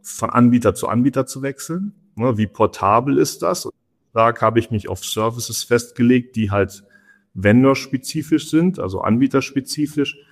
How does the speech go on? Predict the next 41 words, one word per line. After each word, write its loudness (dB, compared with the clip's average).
Ähm, 0
habe 4
ich -2
eine 2
Möglichkeit 2
überhaupt 2
eines 0
Exits? -6
Weil -2
rein 2
ist 2
immer 2
schnell, 0
aber 4
halt 2
diese 2
Portabilität 0
zwischen -4
den, -2
äh, -12
verschiedenen -10
Umgebungen, -6
das 0
hinzubekommen, -2
äh, 0
das -6
ist -8
nicht -2
einfach, -4
ja? -6
Und -4
das, 0
das 0
unter 2
dem 2
Aspekt, -2
dass 4
ich -2
halt 2
selber 6
noch, 2